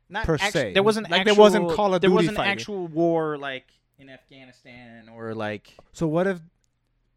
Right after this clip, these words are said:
Speaker 2: dude, check this out, right? What if this Call of Duty is strictly just, like, Civilization? Where you're just advancing your
Speaker 1: <laughs> It's a
Speaker 2: society.
Speaker 1: whole
Speaker 2: <laughs>
Speaker 1: different
Speaker 2: It's a,
Speaker 1: genre.
Speaker 2: it's an
Speaker 1: It's Age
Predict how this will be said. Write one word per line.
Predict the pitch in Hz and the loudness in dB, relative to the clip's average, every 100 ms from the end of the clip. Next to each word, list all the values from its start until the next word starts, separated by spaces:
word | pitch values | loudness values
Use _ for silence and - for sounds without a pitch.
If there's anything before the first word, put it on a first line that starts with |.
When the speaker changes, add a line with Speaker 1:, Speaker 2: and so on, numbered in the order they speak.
| _ - | _ -20
Speaker 2:
dude, | 107 92 | -20 -14
check | 131 107 | -14 -12
this | 120 | -12
out, | 110 92 | -12 -12
right? | 90 101 | -12 -12
What | 107 120 | -8 -8
if | 131 | -8
this | 139 | -12
Call | - 143 | -10 -8
of | 123 | -8
Duty | 120 123 131 127 | -8 -10 -10 -10
is | 113 107 | -12 -12
strictly | - - 123 - 127 | -18 -12 -10 -10 -12
just, | 110 110 - | -10 -10 -12
like, | 104 98 _ _ _ _ _ _ _ | -16 -16 _ _ _ _ _ _ _
Civilization? | - - 120 117 117 127 - 156 160 _ _ | -14 -10 -10 -10 -6 -4 -4 -6 -12 _ _
Where | 120 | -14
you're | 110 113 | -12 -12
just | 120 120 | -12 -14
advancing | 117 120 131 160 | -12 -12 -10 -10
your | 139 | -10
Speaker 1:
<laughs> | |
It's | - | -10
a | 165 | -4
Speaker 2:
society. | 170 143 160 180 | -2 0 0 -2
Speaker 1:
whole | 170 214 247 269 | -2 -4 -2 -2
Speaker 2:
<laughs> | 269 | -4
Speaker 1:
different | 247 262 233 | -6 -2 -2
Speaker 2:
It's | 185 | 0
a, | |
Speaker 1:
genre. | 190 202 233 262 277 | 4 4 4 2 2
Speaker 2:
it's | 277 | 0
an | 170 | 0
Speaker 1:
It's | 208 - | -2 2
Age | 185 | 4